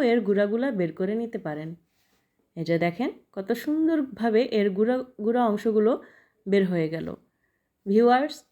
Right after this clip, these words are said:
আমার ভিডিওটি যদি আপনাদের ভালো লেগে থাকে অথবা আপনাদের কোনো উপকারে এসে থাকে, তাহলে আমার ভিডিওতে, ভিডিওতে একটা লাইক দিয়ে আমাকে কমেন্ট করে জানাবেন আমার ভিডিওটা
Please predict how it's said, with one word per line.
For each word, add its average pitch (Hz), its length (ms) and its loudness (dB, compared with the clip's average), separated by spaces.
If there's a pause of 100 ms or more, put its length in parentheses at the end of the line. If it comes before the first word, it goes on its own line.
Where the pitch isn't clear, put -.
আমার 233 320 -4
ভিডিওটি 285 460 0
যদি 240 280 0
আপনাদের 214 560 0
ভালো 180 300 -4
লেগে 240 260 0
থাকে 214 400 -2 (580)
অথবা 269 460 2
আপনাদের 262 480 0
কোনো 302 220 -2
উপকারে 233 540 0
এসে 214 220 0
থাকে, 196 340 -4 (1200)
তাহলে 214 360 2 (600)
আমার 196 260 0
ভিডিওতে, 226 480 2 (320)
ভিডিওতে 220 440 2 (120)
একটা 196 280 -4
লাইক 202 300 2 (100)
দিয়ে 202 220 2 (540)
আমাকে 190 280 -4
কমেন্ট 233 360 2
করে 220 260 0
জানাবেন 185 480 0 (220)
আমার 175 280 -4
ভিডিওটা 208 460 0